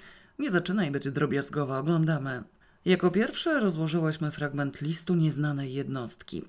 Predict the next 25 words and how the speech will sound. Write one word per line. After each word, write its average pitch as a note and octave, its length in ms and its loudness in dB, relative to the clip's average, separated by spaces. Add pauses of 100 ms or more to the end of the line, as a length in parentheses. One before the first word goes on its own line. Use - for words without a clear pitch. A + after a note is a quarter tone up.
bardzo C#3 440 -4
stary D3+ 400 0
i E3 80 2
pełen A#3+ 420 -2
wyrzutów. A3+ 640 -4 (520)
Jednostka, D#3 520 0
naszym D3 300 0
zdaniem D3 320 0
kobieta, C#3 560 -4 (180)
co B3+ 160 -6
przyszło A3 320 -2
jakoś E3 280 -2
samo, C3 440 -6 (480)
czepiała F3 380 2
się D3 180 -2
brata, E3 340 -2
który D#3 300 -4
przehandlował G3 760 0
panią G#3+ 420 2
de D#3+ 120 2
Blivet, C#3+ 540 -2
zyskując D3 680 -2
w A#2+ 60 -12
zamian C3 380 -2
diament. D3 580 0